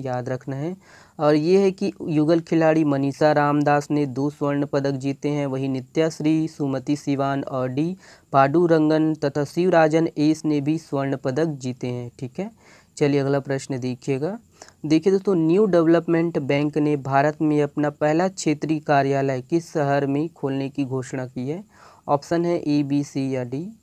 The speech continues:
देखिए ऑप्शन दोस्तों सी सही आंसर है गुजरात।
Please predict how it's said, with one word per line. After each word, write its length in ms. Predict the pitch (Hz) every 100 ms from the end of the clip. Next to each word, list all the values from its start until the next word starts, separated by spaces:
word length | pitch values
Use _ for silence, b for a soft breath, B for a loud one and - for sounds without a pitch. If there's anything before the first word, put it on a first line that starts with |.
| b b b
देखिए 380 | 139 151 190 202
ऑप्शन 500 | - 147 147 165 170
दोस्तों 420 | 156 156 170 170
सी 320 | 170 - 147 156
सही 300 | 151 147 147
आंसर 320 | 143 160 151
है 60 | 139
गुजरात। 480 | 123 120 117 110